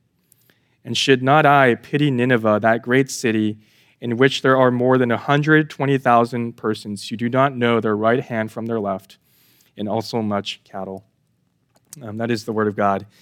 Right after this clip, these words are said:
A couple things about this passage before we jump into our points here.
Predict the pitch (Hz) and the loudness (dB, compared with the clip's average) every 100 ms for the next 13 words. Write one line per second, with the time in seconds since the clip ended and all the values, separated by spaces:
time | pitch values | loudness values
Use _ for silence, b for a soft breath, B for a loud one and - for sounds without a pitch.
0 | b b b b b - 117 170 160 170 | b b b b b -4 0 2 2 4
1 | 147 139 135 131 131 123 - - - - | 2 4 4 6 4 4 2 0 -6 -4
2 | 127 127 - 117 110 110 131 123 113 110 | 2 2 2 -2 -2 -4 -2 0 0 -2
3 | 113 107 123 110 104 107 107 - 113 104 | -4 -6 -4 -2 -4 -6 -6 -4 -2 -2